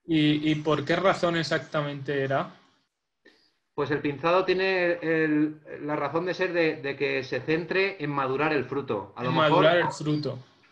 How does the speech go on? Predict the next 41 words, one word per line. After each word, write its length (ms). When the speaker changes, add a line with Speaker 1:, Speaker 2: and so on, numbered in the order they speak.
Speaker 2:
Claro, 440
o 120
engordarlo. 720
A 100
lo 100
Speaker 1:
Ya, 60
Speaker 2:
mejor 180
en 80
la 80
Speaker 1:
ya. 60
Speaker 2:
calabaza 420
tampoco 400
pasa 220
nada 360
porque 280
como 180
es 80
súper 260
rústica, 760
pues 180
bueno. 400
Pero 160
si 160
le 100
pinzáis, 720
eh, 400
se 140
va 120
a 60
colorear 400
mucho 260
antes, 400
va 40
a 40
estar 220
dulce 500
y 280
la 120
vais 200
a 80
poder. 500